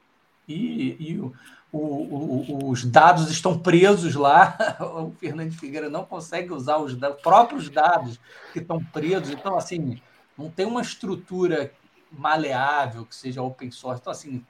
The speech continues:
na, acho que na medicina essas questões proprietárias, a gente come-,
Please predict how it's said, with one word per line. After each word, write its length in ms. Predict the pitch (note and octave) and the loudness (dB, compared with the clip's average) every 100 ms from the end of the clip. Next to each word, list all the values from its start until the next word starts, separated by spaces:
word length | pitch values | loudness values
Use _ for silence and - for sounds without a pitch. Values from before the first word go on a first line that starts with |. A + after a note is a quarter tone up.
| B2+ | -20
na, 520 | B2 B2+ C3 A#2 C#3 C#3 | -14 -14 -12 -6 -4 -4
acho 140 | - | -6
que 80 | D#3+ | -4
na 100 | D#3 | 0
medicina 460 | E3+ E3 - G3+ | -2 -4 -10 -6
essas 240 | G#3+ A3 A3 | -6 -6 -12
questões 720 | - F#3 - E3+ - E3 - _ _ _ | -10 -12 -10 -6 -4 -4 -8 _ _ _
proprietárias, 1080 | F3+ E3+ F3 E3 - E3 F3 A3 E3 B2+ B2+ | -4 -2 2 2 4 6 8 8 6 -2 -4
a 60 | |
gente 240 | B2+ D#3+ - | -6 -8 -8
come-, 340 | G3 E3 D#3+ | -8 -4 -4